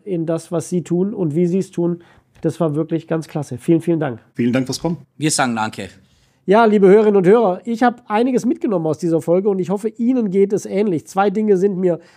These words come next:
Speaker 1: ganz besonders hängen geblieben. Das eine ist das, was der Herr Egerter ausgeführt hat. Kooperationen entlang der Wertschöpfungskette sind ein Muss und kein Nice to have mehr. Und ich hoffe, dass sich dieses Denken branchenweit noch stärker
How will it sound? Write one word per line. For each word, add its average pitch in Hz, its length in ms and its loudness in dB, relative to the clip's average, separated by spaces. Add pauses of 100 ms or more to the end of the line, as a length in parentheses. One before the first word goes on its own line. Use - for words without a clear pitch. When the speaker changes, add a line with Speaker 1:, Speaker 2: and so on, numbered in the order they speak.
(180)
Speaker 1:
ganz 202 240 0
besonders 202 480 0
hängen 165 220 0
geblieben. 147 500 -4
Das 175 180 -2
eine 196 220 0
ist 202 140 0
das, 196 120 -2
was 185 160 -2
der 180 120 0
Herr 170 80 0
Egerter 180 380 0
ausgeführt 180 580 -4
hat. 160 160 -4 (260)
Kooperationen 196 960 4
entlang 170 320 0
der 165 140 0
Wertschöpfungskette 170 760 -2
sind 170 260 0
ein 156 200 -2
Muss 185 260 2
und 175 160 -6
kein 165 400 -4
Nice 165 320 -2
to 175 100 -4
have 175 300 -2
mehr. 180 160 0 (400)
Und 170 160 2
ich 151 80 2
hoffe, 185 240 0
dass 160 160 -4
sich 160 140 -8
dieses 175 320 -2
Denken 175 400 -2 (320)
branchenweit 165 640 2
noch 156 180 0
stärker 160 480 -2